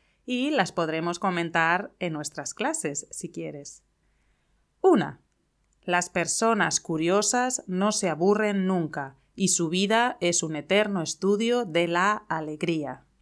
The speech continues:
de Tony Robbins. Dos, "La juventud de un ser no se mide por los años que tiene, sino por la curiosidad que almacena", de Salvador Paniker.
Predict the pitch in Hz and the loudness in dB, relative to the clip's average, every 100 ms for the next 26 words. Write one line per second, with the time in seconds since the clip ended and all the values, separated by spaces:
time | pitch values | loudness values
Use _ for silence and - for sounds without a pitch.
0 | - 160 151 - 185 185 175 151 139 143 | -14 -10 -8 0 0 2 -2 -6 -8 -10
1 | 139 - - _ _ _ _ _ _ _ | -14 -16 -18 _ _ _ _ _ _ _
2 | _ _ - 165 180 175 139 - - _ | _ _ -14 -2 2 2 -2 -10 -12 _
3 | _ _ _ _ _ _ _ 190 175 165 | _ _ _ _ _ _ _ -4 -2 -2
4 | - 165 165 160 160 220 180 - - - | -2 -2 -2 -4 -2 0 0 -2 -14 -10
5 | 160 160 185 175 - 151 147 196 254 _ | -6 -2 0 0 0 -2 -2 -4 -6 _
6 | _ _ _ - 175 220 254 247 208 240 | _ _ _ -4 0 0 0 -2 0 0
7 | 277 175 143 - 165 151 151 147 - 165 | 0 0 -2 -6 -6 -4 -6 -6 -2 -2
8 | 160 156 - - 151 156 151 151 143 143 | -2 -8 -8 -8 -8 -8 -8 -8 -12 -16
9 | _ _ _ _ - - 190 185 196 208 | _ _ _ _ -12 -2 0 0 0 -2
10 | 220 - 170 156 156 147 - 160 160 156 | -4 -2 0 0 -4 -4 -4 -4 -2 -4
11 | - 156 202 185 - _ - 165 147 151 | -4 0 0 0 -8 _ -12 -10 -8 -8
12 | 147 - 160 151 147 143 _ _ _ _ | -8 -6 -6 -6 -10 -16 _ _ _ _
13 | _ _ _ 180 156 143 151 147 139 160 | _ _ _ -10 -6 -4 -4 -4 -4 -2
14 | 160 160 - 175 156 151 - 147 | -2 -4 -4 -4 -4 -8 -12 -14